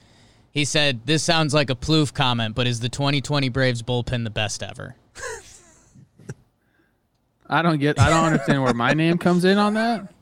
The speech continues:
Speaker 1: He's
Speaker 2: It's
Speaker 1: just
Speaker 2: not
Speaker 1: saying
Speaker 2: my name.
Speaker 1: He, he was just saying he was co-, he was coming in hot. He was coming in hot. He believes in it.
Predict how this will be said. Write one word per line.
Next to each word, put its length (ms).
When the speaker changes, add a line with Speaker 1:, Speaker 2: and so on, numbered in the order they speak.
Speaker 1:
He's 120
Speaker 2:
It's 80
Speaker 1:
just 160
Speaker 2:
not 40
Speaker 1:
saying 180
Speaker 2:
my 140
name. 520
Speaker 1:
He, 160
he 220
was 160
just 200
saying 240
he 100
was 140
co-, 160
he 100
was 160
coming 320
in 120
hot. 380
He 100
was 140
coming 280
in 140
hot. 360
He 120
believes 540
in 120
it. 160